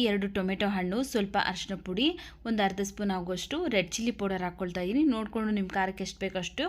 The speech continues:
ರೆಡ್ ಚಿಲ್ಲಿ ಪೌಡರ್ನ ಸೇರಿಸ್ಕೊಳ್ಳಿ. ಹಾಗೆಯೇ ರುಚಿಗೆ ತಕ್ಕಷ್ಟು ಉಪ್ಪನ್ನ ಹಾಕಿ ಮತ್ತೆ ಒಂದ್ಸರಿ ಮಿಕ್ಸ್ ಮಾಡಿಕೊಂಡು, ನಾನು ಸ್ಟವ್‌ನ ಲೋ ಫ್ಲೇಮಲ್ಲೇ ಇಟ್ಕೊಂಡಿದ್ದೀನಿ, ಹೈ ಫ್ಲೇಮಲ್ಲಿ ಇಟ್ಕೊಂಡಿಲ್ಲ. ಮತ್ತೆ ಒಂದ್ಸರಿ ಚೆನ್ನಾಗಿ ಈಗ ಮಿಕ್ಸ್ ಮಾಡಿ ಈಗ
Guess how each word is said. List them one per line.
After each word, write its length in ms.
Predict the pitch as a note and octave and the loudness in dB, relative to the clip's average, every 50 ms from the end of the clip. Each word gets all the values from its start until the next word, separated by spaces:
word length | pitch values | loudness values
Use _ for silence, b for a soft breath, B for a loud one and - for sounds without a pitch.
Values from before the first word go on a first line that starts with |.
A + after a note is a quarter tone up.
| - B B B B B B | -4 B B B B B B
ರೆಡ್ 180 | - A3 G#3+ G#3+ | 2 2 2 4
ಚಿಲ್ಲಿ 220 | - B3+ A#3+ A3+ | 2 0 0 0
ಪೌಡರ್ನ 420 | G#3+ - G3+ G3+ G3 F#3+ F#3+ F#3+ F#3+ | 0 0 0 0 0 2 0 0 -2
ಸೇರಿಸ್ಕೊಳ್ಳಿ. 540 | F#3+ - G3 F#3 F#3+ - - F#3+ G3 A#3 C4+ | -2 -4 -4 -4 -6 -4 -4 -2 2 2 2
ಹಾಗೆಯೇ 520 | C4 A#3+ A3+ G3+ F#3+ F#3 F#3+ F#3+ F#3+ F#3+ | 2 2 2 2 2 2 0 0 0 0
ರುಚಿಗೆ 400 | F#3 F3+ F3 - - G#3+ G3+ G#3 | 0 -2 -4 -6 -6 -2 -2 -2
ತಕ್ಕಷ್ಟು 540 | G3 - F#3+ F3+ - - F3+ E3+ - - G3+ - | -2 -2 -4 -4 -2 -4 -4 -4 -2 -4 -4 -2
ಉಪ್ಪನ್ನ 420 | - F#3 - - A3+ A#3+ B3+ B3+ G#3+ | -4 -6 -4 0 4 6 6 6 4
ಹಾಕಿ 360 | - - F3+ E3+ E3+ - C#4 E4 - B B B B B B B | 0 -2 -4 -6 0 2 2 2 2 B B B B B B B
ಮತ್ತೆ 320 | B3 B3+ B3 B3+ - E4+ F4 | 8 8 8 8 4 4 6
ಒಂದ್ಸರಿ 420 | D#4+ C4+ A3 - A3 G#3 G3+ G#3 G3+ | 6 4 4 2 0 0 2 4 4
ಮಿಕ್ಸ್ 340 | G3 G3 F#3 F3 - - - | 4 2 2 0 -4 -2 0
ಮಾಡಿಕೊಂಡು, 460 | B3+ A#3+ A3 G3+ - - G3 F#3+ C4 D#4 | 2 2 0 0 -2 -4 -2 0 2 4
ನಾನು 260 | E4 B3 A3+ A3 A3+ A#3 | 4 4 4 4 0 -2
ಸ್ಟವ್‌ನ 580 | - - G#3+ G3 G3+ G#3 G#3+ G#3+ G3 G3+ G3 G3 | -2 -2 -2 -2 0 0 -2 0 0 2 0 0
ಲೋ 160 | F#3+ F#3+ G3 | 0 -2 -4
ಫ್ಲೇಮಲ್ಲೇ 480 | A3 - - C#4 C4+ C4+ C4+ C4+ C4 A#3 - | -4 -2 0 2 4 4 4 4 4 2 2
ಇಟ್ಕೊಂಡಿದ್ದೀನಿ, 640 | - F3 - - G3+ G3 F#3+ F#3+ F3+ F#3+ G3 G3 | -2 -6 -4 -2 0 0 0 0 -2 -2 -2 -2
ಹೈ 180 | - - F#3+ F#3 | -2 -2 -4 -6
ಫ್ಲೇಮಲ್ಲಿ 460 | F3+ - G#3+ G#3 G3+ G3 G3 G3 F#3+ - | -4 -2 -2 0 0 2 2 0 0 -2
ಇಟ್ಕೊಂಡಿಲ್ಲ. 600 | B2 E3+ - - - A3 G#3+ G3+ F#3 F3 F3 F#3+ A#3 D#4 F4+ F4 B B B B B B - | -2 -6 -8 -4 -2 0 0 2 0 0 0 2 2 2 2 0 B B B B B B -2
ಮತ್ತೆ 260 | G#3+ G#3+ G#3+ - C#4+ | -2 -2 0 0 2
ಒಂದ್ಸರಿ 340 | D4 C4+ B3 B3 A3+ G#3+ G#3 | 2 2 2 2 0 -2 -2
ಚೆನ್ನಾಗಿ 520 | G#3 - G#3 G3 F#3+ F#3+ G#3 A3 A#3 A#3+ - - | -2 -2 0 0 2 2 0 0 0 -2 0 0
ಈಗ 180 | G3+ F#3+ F3+ F#3 F#3 | -2 -2 0 0 0
ಮಿಕ್ಸ್ 320 | F#3+ F#3+ F#3 F#3 - - - | 0 0 -2 -4 -6 0 0
ಮಾಡಿ 320 | B3 A3+ F#3+ F3 F3+ B3 D#4 F#4+ B B B B B B B | 2 2 2 2 2 2 0 0 B B B B B B B
ಈಗ 220 | G#3 G#3+ G3+ F#3 | 2 2 2 4